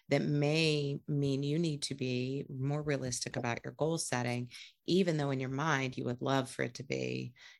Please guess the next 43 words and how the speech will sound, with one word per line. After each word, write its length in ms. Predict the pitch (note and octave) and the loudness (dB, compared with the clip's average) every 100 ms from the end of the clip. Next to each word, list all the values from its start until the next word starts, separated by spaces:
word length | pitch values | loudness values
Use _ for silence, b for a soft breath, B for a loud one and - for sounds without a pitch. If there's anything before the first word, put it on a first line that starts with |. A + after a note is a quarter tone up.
| _ | _
you 100 | C3+ | -2
know, 100 | B2 | 0
unicorns 560 | B2 C3+ C3+ - B2 B2 | 2 0 0 -2 0 0
and 120 | A#2+ | 0
rainbows. 560 | B2 B2 A2+ - G2+ - | 0 0 0 -2 -4 0
And 100 | C#3+ | 4
I'm 140 | D#3 | 4
right 180 | F3+ F3 | 4 2
there 140 | D3+ C3 | 2 0
with 220 | C3 - | 0 -4
you, 100 | - D3 - | -8 -8 2
right? 300 | D3 C3+ C#3 | 6 8 8
So 220 | - C#3+ | 8 6
I'm, 220 | C#3+ C#3 D3 C#3 | 6 4 4 2
like 160 | C3+ C3+ | 2 2
I 20 | |
said, 320 | - B2 A#2+ B B - | 2 2 0 B B -2
when 140 | C#3 | 2
I 120 | C#3 | 4
set 180 | E3 F3 | 2 4
a 80 | E3 | 4
goal, 300 | - B2+ C#3 | 4 4 6
it's 200 | B2+ B2 | 4 0
quite 300 | - C3+ B2 | 0 0 0
lofty 540 | A#2+ - C3+ C#3+ - - - | 0 -4 -4 -2 -2 -2 -8
pretty 260 | _ F#3+ F3+ | _ -2 0
much 220 | D#3 C#3 | 0 2
every 200 | B2 B2 | 2 0
time. 400 | A#2+ C3 B2+ B2 B2 _ _ _ _ _ _ _ _ - E3+ | 0 -2 -2 -2 -8 _ _ _ _ _ _ _ _ -10 -2
The 100 | E3+ | 2
thing 320 | D#3 F#3+ F#3+ F#3 | 2 4 6 6
that 120 | D3+ | 4
helps 400 | C3+ C#3 - - | 2 2 2 0
me 460 | C#3+ D3 C3 C3 B2 B B B - | 2 2 2 -2 -6 B B B 6
is 200 | D3+ D3 | 6 8
making 360 | C#3+ C#3 C3+ | 4 4 2
sure 160 | B2+ C3 | 2 2
I 60 | |
am 300 | C3 C3 C3 | 2 0 0
rooted 340 | B2+ C3 C3 B2 | 0 2 2 2
in 140 | B2 | 0
my 160 | B2 B2 A#2 | 0 -2 2
value, 540 | B2+ A#2+ G#2+ - - | 4 4 0 -4 -4